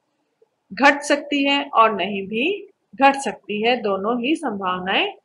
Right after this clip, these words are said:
बराबर हैं। अर्थात समाश्रित हित में संपत्ति मिल भी सकती है, नहीं भी मिल सकती है, दोनों की संभावनाएं equal equal हैं। घटना अनिश्चित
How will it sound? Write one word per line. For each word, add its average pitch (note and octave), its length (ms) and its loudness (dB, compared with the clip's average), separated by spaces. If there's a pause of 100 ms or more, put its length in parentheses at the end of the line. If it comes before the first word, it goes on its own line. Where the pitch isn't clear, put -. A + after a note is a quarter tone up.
बराबर G3 500 4
हैं। G3+ 160 -4 (340)
अर्थात B3+ 400 4
समाश्रित G#3+ 640 0
हित A#3+ 180 -4
में B3 280 0 (920)
संपत्ति A#3+ 520 2
मिल C#4 240 2
भी E4 120 4
सकती D#4+ 400 0
है, D#4 140 4
नहीं B3 360 0
भी B3 180 0
मिल A3 180 -2
सकती G#3+ 480 -4
है, A#3+ 80 4
दोनों G3+ 400 -2
की A#3+ 160 -6
संभावनाएं G3 800 -4 (120)
equal C#4+ 420 2 (140)
equal E3+ 380 -4 (120)
हैं। G#3 140 -2 (1080)
घटना A#3+ 300 6
अनिश्चित G3+ 640 2